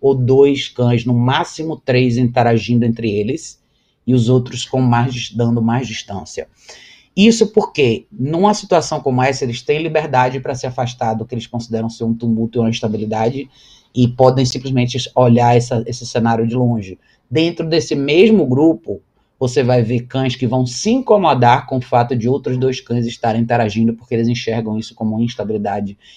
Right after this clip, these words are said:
e alguns desses cães vão querer entrar simplesmente pra estabilizar o quadro. E é justamente aí que muitas brigas acontecem, tá?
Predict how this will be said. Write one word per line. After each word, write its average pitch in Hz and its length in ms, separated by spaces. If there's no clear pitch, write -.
e 123 80
alguns 117 300
desses 117 260
cães 113 320
vão 113 140
querer 113 180
entrar 120 480
simplesmente 127 800
pra 117 240
estabilizar 113 520
o 113 40
quadro. - 420
E 113 80
é 110 60
justamente 139 500
aí 127 160
que 123 140
muitas 117 280
brigas 120 360
acontecem, 117 580
tá? 120 280